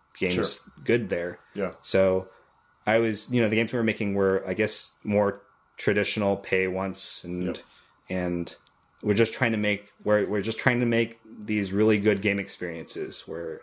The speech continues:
Speaker 1: yeah, where you just, you, it's just one package, and you just, yeah, you just, you just pick, you just pay for that once and get entertained for however long.
Speaker 2: Sure.
Speaker 1: And so that, yeah, so there's just s-,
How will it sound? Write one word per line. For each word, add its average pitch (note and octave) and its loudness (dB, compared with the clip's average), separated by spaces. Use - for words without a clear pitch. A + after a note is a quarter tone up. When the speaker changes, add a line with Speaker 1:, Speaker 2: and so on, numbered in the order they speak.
Speaker 1:
yeah, F#2+ -2
where F2 -4
you E2+ -4
just, - -8
you, E2+ -4
it's - -4
just - -2
one A#2 4
package, F#2+ -4
and F2 -8
you F2 -6
just, - -6
yeah, F#2 0
you F2 -16
just, E2+ -8
you G2+ -2
just F#2 -4
pick, - 2
you G#2 -4
just F#2+ -6
pay A#2+ 2
for A#2+ -4
that G#2+ 2
once G#2 -2
and F2+ -6
get G#2+ 4
entertained F#2 -4
for E2 -4
however D#2+ -2
long. D2 -12
Speaker 2:
Sure. F#2+ -2
Speaker 1:
And F#2 -2
so C#3 6
that, C#3 2
yeah, A2 2
so A#2 2
there's A#2+ 4
just B2 -2
s-, - -10